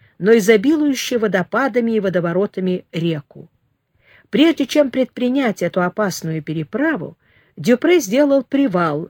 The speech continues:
чтобы дать отдохнуть людям и животным, и лично осмотрел каждого мула и каждый тюк, проверяя каждую мелочь. Только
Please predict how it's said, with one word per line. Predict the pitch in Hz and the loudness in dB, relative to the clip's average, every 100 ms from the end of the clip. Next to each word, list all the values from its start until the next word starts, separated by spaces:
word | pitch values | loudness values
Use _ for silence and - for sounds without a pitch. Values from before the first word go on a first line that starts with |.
| _ | _
чтобы | - 190 180 | -6 -2 0
дать | 170 285 - | 2 0 -2
отдохнуть | 202 170 175 185 254 - | -4 -4 -4 -2 -4 -2
людям | 175 202 208 202 | -2 0 0 -2
и | |
животным, | 190 175 151 147 - 147 - _ _ _ _ _ - | 0 -2 -4 -8 -12 -18 -18 _ _ _ _ _ 0
и | 233 | 4
лично | 240 370 - 294 269 | 6 6 4 -2 -2
осмотрел | 240 226 220 233 262 214 | -2 -2 -4 0 0 0
каждого | - 220 180 175 165 | 0 0 0 -4 -2
мула | 170 220 320 302 294 285 _ _ | 0 0 2 2 0 -2 _ _
и | 208 190 | -4 -2
каждый | - 285 262 214 254 | 0 0 0 -2 -6
тюк, | - - 285 196 - | -2 2 2 0 -4
проверяя | - 170 170 233 240 233 | -2 0 2 2 0 -2
каждую | 170 190 170 180 170 | -2 -2 -2 -2 -2
мелочь. | 165 147 147 - - - _ _ _ _ _ _ _ _ _ | -4 -8 -10 -14 -18 -20 _ _ _ _ _ _ _ _ _
Только | 285 381 359 - | 4 6 4 0